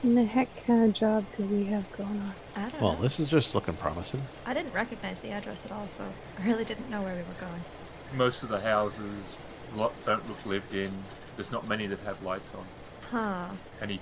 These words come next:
Speaker 4: pulls up outside of a single-story house. There is some flickering light from within, possibly a fireplace.
Speaker 2: Oh.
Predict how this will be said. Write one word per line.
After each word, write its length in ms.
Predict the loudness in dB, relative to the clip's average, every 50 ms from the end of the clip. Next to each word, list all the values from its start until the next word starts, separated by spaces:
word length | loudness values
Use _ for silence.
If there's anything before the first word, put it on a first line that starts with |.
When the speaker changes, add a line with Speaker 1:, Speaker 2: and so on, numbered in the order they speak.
| -2
Speaker 4:
pulls 240 | -2 0 0 2 4
up 160 | 4 2 2 0 -8 -8 -4
outside 580 | -2 -2 -2 -2 -6 -6 -4 -4 -2 -4 -4 -6 -6 -6
of 240 | -4 -4 -2 -4 -4 -6 -10 -10 -6
a 120 | -6 -6 -6 -6 -8 -8 -8
single-story 800 | -10 -8 -10 -10 -12 -12 -10 -6 -4 -2 -2 -2 -2 -4 -4 -6 -8 -10 -12 -14 -14 -14 -14 -14 -12 -8 -4
house. 240 | -4 -2 -4 -4 -8 -10 -10
There 100 | -8 -8
is 380 | -8 -8 -8 -8 -8 -8 -8 -10 -12 -10 -8
some 220 | -6 -6 -4 -6 -6 -8 -8 -10 -12 -12 -12 -12 -12 -6
flickering 480 | -4 -4 -2 0 0 0 0 0 -2 2
light 220 | 4 4 4 4 2 -4 -4
from 180 | -2 -2 -2 -2 -2 -6
within, 260 | -6 -6 -4 -4 -4 -4 -4 -6 -8 -8 -10 -12 -12 -12 -12 -14 -14 -10 -8
possibly 540 | -8 -8 -6 -8 -10 -8 -6 -6 -4 -6 -6 -8 -10 -8 -8
a 100 | -6 -6 -6 -6 -6 -8 -8 -8 -10 -10 -10 -10 -12 -12 -12 -12 -12 -12 -12 -12 -12 -12 -6
fireplace. 440 | -2 -2 0 0 -2 -4 -6 -6 -6 -8 -10 -12 -12 -12 -12 -12 -10 -10 -8
Speaker 2:
Oh. 240 | -8 -6 -6 -6